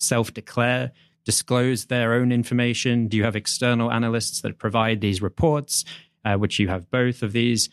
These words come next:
Do you have other, you know, own investment firms actually doing their own analysis? So you get to this point of hundreds, if not thousands of data sources and huge amounts of data to process.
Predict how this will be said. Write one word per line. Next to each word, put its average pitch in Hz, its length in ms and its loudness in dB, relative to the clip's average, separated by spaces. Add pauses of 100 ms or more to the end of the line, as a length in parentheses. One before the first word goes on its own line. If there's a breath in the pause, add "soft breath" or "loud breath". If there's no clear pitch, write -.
(320 soft breath)
Do 120 80 -2
you 113 80 4
have 107 280 -2 (320)
other, 135 200 0
you 131 240 -2
know, 117 200 2
own 123 240 0
investment 117 420 0
firms 113 340 0
actually 107 260 -2
doing 107 200 0
their 101 160 0
own 127 160 2
analysis? 123 640 0 (340 soft breath)
So 156 140 -2
you 147 80 2
get 160 160 -2
to - 80 -2
this 139 180 0
point 143 280 0
of 107 100 -2
hundreds, 110 760 -2
if - 200 -2
not 110 180 2 (400)
thousands 120 500 0
of 92 140 -4
data 113 300 0
sources 104 580 0 (380 loud breath)
and 107 80 4
huge 127 400 0
amounts 107 260 0
of 101 100 -6
data 104 320 0
to - 140 -8
process. - 720 -4